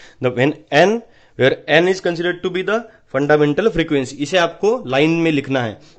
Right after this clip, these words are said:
क्या है, fundamental frequency of vibrating string is directly proportional to square root of tension in the wire, that is called as where T, it is considered to be tension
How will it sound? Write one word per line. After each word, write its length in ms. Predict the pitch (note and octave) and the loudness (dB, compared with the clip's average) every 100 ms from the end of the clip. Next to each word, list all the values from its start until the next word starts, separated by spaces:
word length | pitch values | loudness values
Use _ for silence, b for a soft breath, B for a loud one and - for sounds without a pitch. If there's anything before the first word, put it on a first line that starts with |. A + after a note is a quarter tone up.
| - | -2
क्या 160 | D3+ | 0
है, 160 | D#3+ F3 _ b b - | 0 -4 _ b b -4
fundamental 680 | C#3 D3 E3 F3+ F#3 G3+ G#3+ F3+ | -2 0 0 0 -4 -4 -4 -6
frequency 500 | E3 E3+ E3+ E3 E3 | -6 -4 -4 -2 0
of 160 | D3+ | 0
vibrating 540 | A#2 B2 C3+ C3 C3 A#2 | -2 -4 -4 -4 -6 -8
string 340 | - C3+ F#3 B3+ - _ _ _ - | -8 -6 -6 -8 -16 _ _ _ -4
is 220 | C#3+ D#3+ C3+ C3 | -4 -4 -8 0
directly 540 | C3+ C#3 D#3+ E3 G#3+ | 2 2 0 -2 -4
proportional 580 | A3 D#3+ D3+ C#3+ - D3 D3 | 0 0 0 -2 -2 -2 -2
to 80 | D3+ | -6
square 480 | - - D#3+ F3 E3+ | -8 -2 2 4 4
root 200 | D#3+ D#3+ | 2 2
of 280 | D#3 D#3 - - - | 0 -2 -10 -10 -2
tension 460 | C#3+ C#3 D#3+ E3+ D3 | 0 0 -2 0 0
in 100 | C3 | 0
the 120 | D3+ A#3+ - F#2+ F#2+ | 0 -2 -6 -12 -2
wire, 300 | C3+ D#3+ C3 - b b A#2 | 2 2 0 -4 b b -6
that 180 | C3+ | -6
is 80 | D3 | -4
called 200 | D#3 C#3 | -2 -2
as 100 | A#2+ | 0
where 180 | C3+ C#3+ C#3 _ - | 0 -2 -4 _ -6
T, 100 | G#3+ C#3 C3 - _ _ - A2 | -4 -4 -6 -16 _ _ -20 -16
it 140 | A#2+ C#3 | -10 -10
is 100 | - | -8
considered 400 | C#3+ C#3+ D#3 D3+ | -8 -2 -2 -2
to 100 | D#3 | -4
be 100 | D3+ D3+ - - _ _ D#3+ | -4 -6 -10 -20 _ _ -2
tension 680 | D#3 D#3 D#3 D#3 F3+ G3+ | -2 -2 -4 -4 -4 -4